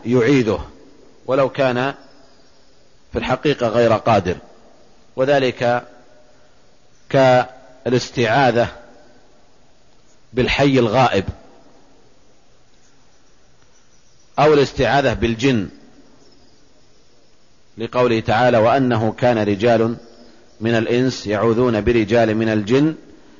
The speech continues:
فزادوهم رهقا". كان الرجل منهم في الجاهلية إذا نزل في الوادي قال: "أعوذ بسيد الوادي من أهل الوادي"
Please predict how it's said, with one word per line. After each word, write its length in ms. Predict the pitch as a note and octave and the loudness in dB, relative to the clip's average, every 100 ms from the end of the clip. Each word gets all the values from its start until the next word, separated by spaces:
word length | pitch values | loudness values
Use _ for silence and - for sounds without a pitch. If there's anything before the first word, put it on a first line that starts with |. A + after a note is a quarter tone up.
| - - | -20 -8
فزادوهم 680 | - C#3 C3+ B2 D3+ D3 C#3 | -2 0 2 2 2 2 2
رهقا". 580 | B2+ G#2+ G#2 - G#2+ G2+ - - - - - - - - - - - - - - - - | 2 0 -2 -2 -2 -4 -10 -20 -20 -20 -20 -20 -20 -20 -20 -20 -20 -20 -20 -20 -20 -6
كان 180 | C3+ B2 | -2 0
الرجل 580 | A#2 B2+ C3+ D3+ D3 - - - - - | 0 2 2 2 0 -6 -20 -20 -20 -6
منهم 340 | B2+ B2+ A#2 | -2 0 0
في 80 | A2+ | -2
الجاهلية 640 | A2+ A#2 A2 A2+ C#3 C3 | -2 0 0 0 -2 -2
إذا 160 | A#2 A#2 | 0 0
نزل 460 | B2+ A#2+ A2+ A2+ B2 - - - - - - | 0 2 2 0 -2 -12 -20 -20 -20 -20 -12
في 80 | A#2+ | -2
الوادي 360 | B2 C#3 C#3 B2+ | 2 2 2 -2
قال: 280 | B2 C3 | 0 2
"أعوذ 520 | B2+ A#2 A#2 C#3 A#2+ A#2 | 2 0 2 2 0 0
بسيد 400 | A#2 C3+ B2+ A2+ | -2 0 0 2
الوادي 520 | A#2 A#2 G2+ C#3 D3 - - - - - - - - - - - G#2+ | 2 2 2 -2 -4 -14 -20 -20 -20 -20 -20 -20 -20 -20 -20 -12 -4
من 140 | B2 | -2
أهل 200 | C3+ C3+ | 0 0
الوادي" 460 | C#3+ D#3 A#2+ F#2+ | 2 2 0 -2